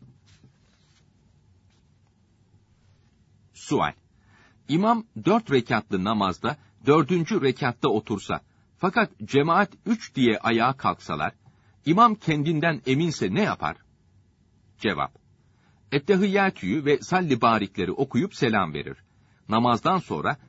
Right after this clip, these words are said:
"Bu yetki bana aittir." der. Cemaat yanlış diye diretseler de,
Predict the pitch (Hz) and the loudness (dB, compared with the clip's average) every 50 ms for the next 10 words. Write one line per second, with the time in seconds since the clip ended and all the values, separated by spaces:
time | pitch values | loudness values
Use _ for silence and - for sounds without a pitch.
0 | _ _ - 98 127 220 214 - - 113 117 117 107 - - - 208 - - _ | _ _ -12 -6 -4 -4 -4 -4 -2 0 0 0 0 -2 -6 -8 -8 -8 -4 _
1 | - 135 151 170 151 - 98 92 87 82 80 - _ - 90 76 - - 78 76 | 2 2 2 2 0 0 0 0 0 -2 -4 -8 _ -6 -6 -6 -4 -4 -4 -4
2 | - _ _ _ _ _ _ _ _ _ _ _ _ - - 123 120 120 123 131 | -4 _ _ _ _ _ _ _ _ _ _ _ _ -4 -2 0 2 2 2 0
3 | 127 - - _ - 107 104 104 104 160 220 - - 165 147 127 110 - 131 120 | 0 -2 -6 _ -2 0 0 0 0 -2 -2 -2 -2 0 0 0 0 2 2 2
4 | 110 101 - - - 104 87 78 76 73 71 123 151 | 2 2 0 -2 -4 -4 -2 -2 -4 -4 -4 -6 -6